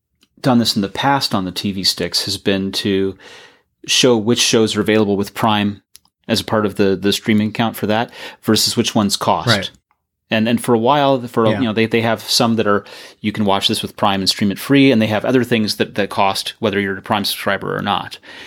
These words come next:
Speaker 1: But they don't push those as much as they just simply label them so you can see the costs versus Prime.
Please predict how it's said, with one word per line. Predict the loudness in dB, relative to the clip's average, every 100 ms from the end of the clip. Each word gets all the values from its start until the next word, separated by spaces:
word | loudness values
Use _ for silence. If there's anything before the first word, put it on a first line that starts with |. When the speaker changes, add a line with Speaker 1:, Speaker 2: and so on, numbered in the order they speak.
| -20 _
Speaker 1:
But | -2 0 2 2
they | 2
don't | 2 -2
push | -2 0 2
those | 2 2
as | 0
much | 0 0 0
as | 0
they |
just | 0 0
simply | -2 -2
label | -2 0 2 0
them | -2
so | -6
you | -6
can | -2
see | -2
the | -2
costs | -2 -2 -2 -4
versus | -4 -4 -4
Prime. | -2 -4 -4